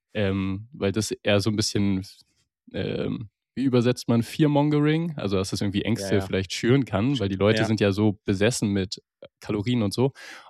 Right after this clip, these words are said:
Speaker 1: Obwohl ich zugeben muss, danach hatten sie noch so ein Quiz gespielt mit,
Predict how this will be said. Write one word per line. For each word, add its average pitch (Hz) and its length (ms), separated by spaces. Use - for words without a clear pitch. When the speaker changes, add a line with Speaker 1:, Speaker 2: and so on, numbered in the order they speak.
Speaker 1:
Obwohl 120 320
ich 151 140
zugeben 160 440
muss, 160 300
danach 101 380
hatten 120 240
sie 110 120
noch 107 180
so 98 80
ein 95 140
Quiz - 280
gespielt 131 600
mit, 104 340